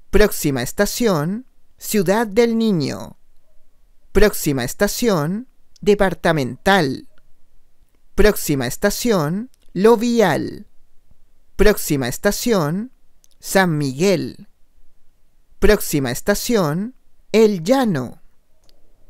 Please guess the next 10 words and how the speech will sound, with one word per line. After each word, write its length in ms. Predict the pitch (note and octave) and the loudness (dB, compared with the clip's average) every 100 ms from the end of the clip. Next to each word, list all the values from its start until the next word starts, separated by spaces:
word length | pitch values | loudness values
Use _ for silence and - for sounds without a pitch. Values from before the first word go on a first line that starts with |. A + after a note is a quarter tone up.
| - - - - | -20 -20 -20 -10
Próxima 520 | F#3 G3+ - - C3+ | 0 0 2 -2 -2
estación, 800 | B2+ - A3+ A3 - D3+ F3 A#3+ B3 | -4 -4 -4 -2 -2 -2 -2 -6 -6
Franklin. 720 | - C4 B3+ - D3+ C3 - - _ - | 0 2 2 -2 -8 -12 -14 -20 _ -2
Combinación 880 | F3+ D#3 D#3 C3+ - - F3 G3 G#3+ - | 0 2 -2 -4 -6 -4 -4 -4 -6 -4
a 120 | G#3 | -2
línea 420 | F#3 F#3 C4 B3+ | -2 -2 -2 -2
seis. 680 | - G#3 E3 C#3+ - - - - - - - - - - - - - - _ | -4 -2 -2 -4 -12 -18 -20 -20 -20 -20 -20 -20 -20 -20 -20 -20 -20 -20 _
Próxima 500 | - G#3 - - C#3 A#2+ | 2 2 2 -4 -4 -4
estación, 840 | - G3+ - A#3+ F#3+ D3 F#3+ B3 _ - - - | -2 -2 -2 -2 0 -2 -6 -10 _ -20 -20 0
Rondizoni. 1120 | D#3+ F3 D#3+ D3 - G3+ G#3 D3 - - | 4 4 4 -4 -4 0 0 -2 -6 -12